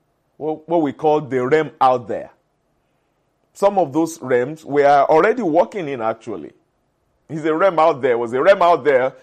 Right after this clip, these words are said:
fifteen years ago. But some of it we're actually already possessing and walking in. But today now, the <laughs> Lord, the Lord is saying, there is another realm out there. That is, you haven't touched it. All I'm trying to tell you is,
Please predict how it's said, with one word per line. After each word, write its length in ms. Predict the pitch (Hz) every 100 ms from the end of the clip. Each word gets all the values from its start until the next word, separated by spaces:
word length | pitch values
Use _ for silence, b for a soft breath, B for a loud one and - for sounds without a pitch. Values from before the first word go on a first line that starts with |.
| b
fifteen 460 | _ 147 135 190 165
years 260 | 143 139 110
ago. 320 | 87 92 67
But 380 | 120 151 - -
some 180 | 233 220
of 100 | 165
it 40 |
we're 180 | 165 135
actually 380 | 160 170 185 165
already 360 | 127 147 143
possessing 560 | 139 123 98 151 208 139
and 140 | 92
walking 340 | 101 110 - 82
in. 60 | _ _ _ _ _ _ _ _ _ _ _ _
But 200 | 131 226
today 400 | 170 151 233 285 269
now, 280 | 147 127
the 160 | 160 156
<laughs> 280 | 254 - -
Lord, 160 | 247
the 140 | 233 196
Lord 220 | 196 208
is 120 | 190
saying, 280 | - 175 165 B B
there 300 | 143 165 185
is 340 | 175 170 - _ _ _ _ _
another 500 | 196 214 285 277 254
realm 220 | 214 233
out 220 | 170 175 147
there. 220 | 117 80
That 180 | 185 190
is, 140 | 151 b b
you 120 | 196
haven't 340 | 247 285 233 -
touched 320 | 202 - -
it. 160 | 143 b b -
All 340 | - 220 269
I'm 140 | 247 196
trying 200 | 220 196
to 80 |
tell 240 | 170 202 202
you 140 | 170
is, 140 | 143